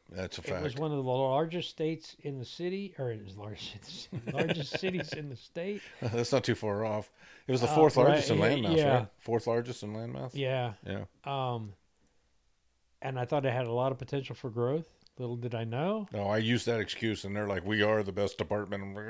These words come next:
Speaker 1: "Okay." <laughs>
Speaker 2: And, and thirdly was their retirement. Um,
Speaker 1: They did have a good retirement.
Speaker 2: and it just got better. But
Speaker 1: Mm-hmm.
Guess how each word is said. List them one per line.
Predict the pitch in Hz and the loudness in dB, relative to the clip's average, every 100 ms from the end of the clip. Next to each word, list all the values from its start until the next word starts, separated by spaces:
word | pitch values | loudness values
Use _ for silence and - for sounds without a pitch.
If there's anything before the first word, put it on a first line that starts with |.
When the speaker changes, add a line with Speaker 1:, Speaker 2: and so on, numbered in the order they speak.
| 131 160 | -8 -2
Speaker 1:
"Okay." | 214 190 - | 0 2 0
<laughs> | 170 | -2
Speaker 2:
And, | 156 143 139 143 - | -2 0 0 -2 -4
and | 131 123 - 165 | -4 -6 -6 0
thirdly | 156 180 160 143 143 143 127 _ _ _ _ - | 2 2 0 0 2 0 -4 _ _ _ _ -4
was | 135 117 | -2 0
their | 143 139 | 2 2
retirement. | 135 151 156 139 107 95 - _ _ _ - | 0 0 -2 -2 -8 -14 -20 _ _ _ -8
Um, | 123 113 107 101 | -6 -6 -6 -2
Speaker 1:
They | 101 | 2
did | 107 107 | 4 4
have | 104 | 2
a | |
good | 95 98 | 0 -4
retirement. | 90 98 85 87 - - _ - | -4 -6 -6 -10 -16 -20 _ -8
Speaker 2:
and | 127 | -6
it | 120 113 | -6 -6
just | 117 120 117 - | -4 -2 -4 -6
got | 113 101 | -6 -4
better. | 110 101 95 98 | -6 -8 -10 -8
But | 117 135 131 - | 0 2 2 -4
Speaker 1:
Mm-hmm. | 87 82 | -10 -10